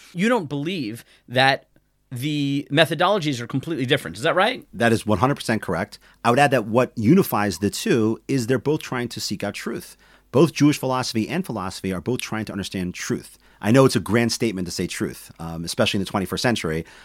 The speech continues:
Speaker 2: but ultimately that's what each methodology is trying to achieve. So they do share that goal, that goal of trying to understand what truth is.
Speaker 1: So I understand that, but, you know, there's something interesting you said before,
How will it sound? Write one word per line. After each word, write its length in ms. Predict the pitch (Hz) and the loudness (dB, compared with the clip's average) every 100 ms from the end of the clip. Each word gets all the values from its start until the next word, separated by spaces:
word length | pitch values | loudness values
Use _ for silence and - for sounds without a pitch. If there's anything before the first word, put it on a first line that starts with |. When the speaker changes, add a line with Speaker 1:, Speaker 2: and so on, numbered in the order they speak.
| - | -6
Speaker 2:
but 140 | 110 - | 0 4
ultimately 420 | 185 170 123 120 | 4 6 4 4
that's 240 | 117 139 | 4 2
what 100 | 147 - | -2 -2
each 340 | 127 - - - | -4 -4 -6 -8
methodology 560 | 101 110 107 113 117 101 | -2 -2 0 0 0 0
is 80 | 95 | -2
trying 220 | - 95 | -2 -4
to 100 | - | -4
achieve. 320 | - 98 71 | -4 -6 -6
So 160 | - 110 | -2 2
they 160 | 113 | 4
do 160 | - 165 | 4 2
share 560 | - - 156 117 95 - _ _ | 2 2 2 2 0 -4 _ _
that 360 | 98 104 92 101 | 0 0 0 0
goal, 300 | 127 82 76 | 2 2 -2
that 180 | 98 | -4
goal 280 | 85 113 110 | 0 2 2
of 180 | 95 95 | -2 -6
trying 380 | - - 123 123 | -6 -4 -4 -4
to 80 | 98 | -4
understand 340 | 107 - 98 | -6 -4 -6
what 80 | 90 | -6
truth 240 | - 95 | -8 -10
is. 300 | - - - - _ - | -10 -14 -14 -16 _ -4
Speaker 1:
So 100 | 170 | 0
I 80 | |
understand 480 | 208 220 160 196 185 | 2 0 -2 -2 -2
that, 120 | 131 | -2
but, 120 | 131 165 | -4 -2
you 80 | |
know, 160 | 180 175 - _ - | -2 -4 -8 _ -8
there's 120 | 165 | 0
something 220 | 277 226 | 2 2
interesting 380 | 185 170 156 143 | 0 -2 -2 -2
you 80 | 131 | -2
said 220 | 151 120 | -2 -4
before, 560 | 107 - 208 98 95 | -8 -4 -4 -2 -6